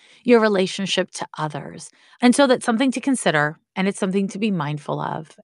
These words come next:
Also, this might just be freaking lovely for you. It might be lovely. You might have a great week, and I'm, I'm gonna hold space for that.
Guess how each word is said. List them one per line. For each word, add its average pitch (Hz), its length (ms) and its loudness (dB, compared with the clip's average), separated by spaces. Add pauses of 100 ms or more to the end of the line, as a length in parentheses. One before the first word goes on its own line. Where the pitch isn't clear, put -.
(140)
Also, 247 400 6
this 247 180 4
might 269 160 6
just - 180 0
be 277 100 0
freaking 233 340 -2
lovely 151 320 0
for 139 220 -4
you. 117 240 -6 (100)
It - 60 0
might 403 220 2
be 453 80 6
lovely. 381 400 6
You 220 80 4
might 302 280 2
have 226 120 2
a 226 40 0
great 190 220 4
week, - 220 -2
and 202 100 2
I'm, 214 160 2
I'm 233 140 4
gonna 247 140 6
hold 220 240 2
space 180 280 2
for - 120 -10
that. 131 220 -4